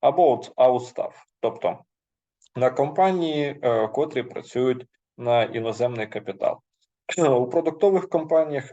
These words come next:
<clears throat> продуктових компаній дещо менше, м,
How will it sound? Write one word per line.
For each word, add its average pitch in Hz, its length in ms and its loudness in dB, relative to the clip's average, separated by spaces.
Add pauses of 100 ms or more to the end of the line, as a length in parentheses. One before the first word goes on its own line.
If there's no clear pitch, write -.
(140)
<clears throat> - 1500 -6
продуктових 147 520 -4 (240)
компаній 123 440 -4
дещо 151 440 -6 (300)
менше, 233 380 -4 (440)
м, 123 680 -8